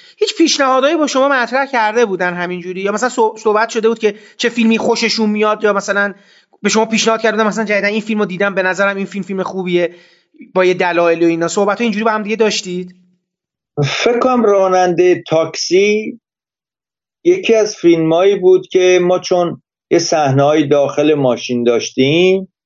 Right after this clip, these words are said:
Speaker 2: اونو به، به هم گفت که «فراد ببین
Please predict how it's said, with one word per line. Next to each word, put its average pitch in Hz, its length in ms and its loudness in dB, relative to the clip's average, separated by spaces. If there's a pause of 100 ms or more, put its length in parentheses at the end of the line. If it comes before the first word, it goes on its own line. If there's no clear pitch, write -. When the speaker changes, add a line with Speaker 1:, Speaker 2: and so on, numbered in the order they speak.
(280)
Speaker 2:
اونو 214 600 2
به، 143 840 4 (840)
به 151 160 2
هم 190 140 0
گفت 190 200 0
که 190 160 2
«فراد 180 480 0
ببین 180 640 0